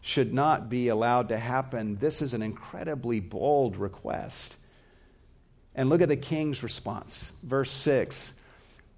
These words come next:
"Then the king said to me," the queen sitting beside him, "How long will your journey be, and when will you return?"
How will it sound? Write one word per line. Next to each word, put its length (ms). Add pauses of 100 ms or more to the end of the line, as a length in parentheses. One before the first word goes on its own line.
(380)
"Then 220
the 80
king 480
said 380
to 120
me," 300
the 100
queen 420
sitting 340
beside 440
him, 380 (1160)
"How 140
long 300
will 120
your 160
journey 320
be, 300
and 160
when 280
will 440
you 300
return?" 680